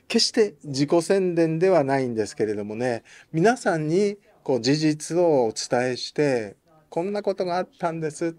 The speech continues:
主の恵みをシェアするのも必要なことだな、えー、と思いますので、まずはそのご報告でした。で、六月、前回の最終の日曜のメッセージは、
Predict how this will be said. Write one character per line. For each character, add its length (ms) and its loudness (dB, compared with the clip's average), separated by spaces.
主 220 2
の 120 0
恵 200 0
み 220 0
を 260 4
シ 180 0
ェ 240 2
ア 60 0
す 120 -4
る 140 0
の 140 -2
も 360 0
必 280 -2
要 100 2
な 100 -2
こ 140 -6
と 120 -2
だ 140 -4
な、 240 2
え 140 -2
ー、 40 -2
と 120 -4
思 180 -2
い 60 -2
ま 100 -4
す 140 -8
の 100 -2
で、 260 -2
ま 200 2
ず 100 -4
は 300 2
そ 160 -8
の 120 -6
ご 140 -4
報 220 -4
告 240 -10
で 100 -10
し 80 -10
た。 160 -14
で、 680 -4
六 300 2
月、 300 0
前 180 2
回 240 0
の 100 -2
最 340 -2
終 400 0
の 120 2
日 340 0
曜 100 2
の 100 -2
メ 120 0
ッ 60 0
セ 240 2
ー 20 2
ジ 160 -4
は、 320 0